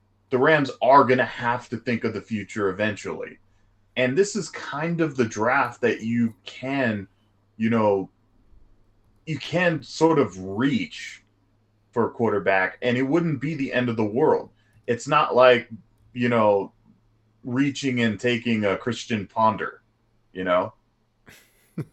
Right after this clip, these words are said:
Speaker 2: Or
Speaker 1: You
Speaker 2: Josh
Speaker 1: remember Christian
Speaker 2: Rosen.
Speaker 1: Ponder?
Speaker 2: Chris-, shout out to Christian Ponder. I got my dad a Christian Ponder jersey, and it was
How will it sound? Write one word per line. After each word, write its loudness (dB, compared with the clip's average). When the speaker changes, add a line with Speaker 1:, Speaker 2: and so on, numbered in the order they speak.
Speaker 2:
Or -2
Speaker 1:
You -2
Speaker 2:
Josh 0
Speaker 1:
remember -2
Christian 0
Speaker 2:
Rosen. -6
Speaker 1:
Ponder? -2
Speaker 2:
Chris-, -12
shout -2
out -4
to -12
Christian -6
Ponder. -4
I -4
got 0
my -2
dad 0
a -4
Christian -8
Ponder -6
jersey, -16
and -12
it -10
was -8